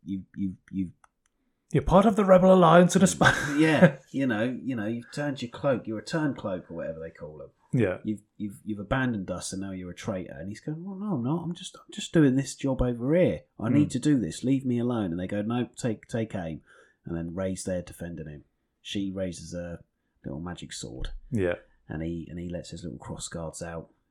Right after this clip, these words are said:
Speaker 1: and they just go, "All right, well, I'm here if you are."
Speaker 2: Yeah.
Speaker 1: And then they fight the bad guys, and then he starts to realise, "Oh, the bad guys are after me, but who's leading the bad guys?"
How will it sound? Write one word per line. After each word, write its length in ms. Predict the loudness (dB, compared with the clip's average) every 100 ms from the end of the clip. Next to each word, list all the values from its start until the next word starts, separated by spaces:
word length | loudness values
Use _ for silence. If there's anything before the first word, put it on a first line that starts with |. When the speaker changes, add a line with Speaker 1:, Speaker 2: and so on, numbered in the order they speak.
| -14
Speaker 1:
and 180 | -12 -12
they 100 | -14
just 280 | -16 -14
go, 200 | -12 -12 -12
"All 260 | -16 -16 -18
right, 140 | -18
well, 280 | -16 -18 -20 _ _ _ _ _ _ _ _ _ _ _ _ _ _ _ _ _ -14
I'm 120 | -12
here 200 | -10 -10
if 140 | -12 -10
you 160 | -10
are." 180 | -10 -12 _ -4
Speaker 2:
Yeah. 320 | 0 2 0
Speaker 1:
And 180 | -6 -6
then 180 | -6 -6
they 100 | -6
fight 260 | -2 -2 -2
the 60 |
bad 320 | -6 -6 -6
guys, 320 | -10 -10 -10 -6
and 80 |
then 100 | -6
he 60 | -6
starts 300 | -4 -4 -4
to 80 | -6
realise, 420 | -6 -6 -6 -6
"Oh, 160 | -6 -6
the 80 | -4
bad 240 | -4 -4
guys 240 | -4 -4
are 120 | -4 -4
after 280 | -4 -6 -8
me, 180 | -6 -8
but 200 | -10 -12 _ _
who's 240 | 2 4 4
leading 280 | 0 2
the 80 | 0
bad 260 | 2 0 0
guys?" 400 | -2 -4 -8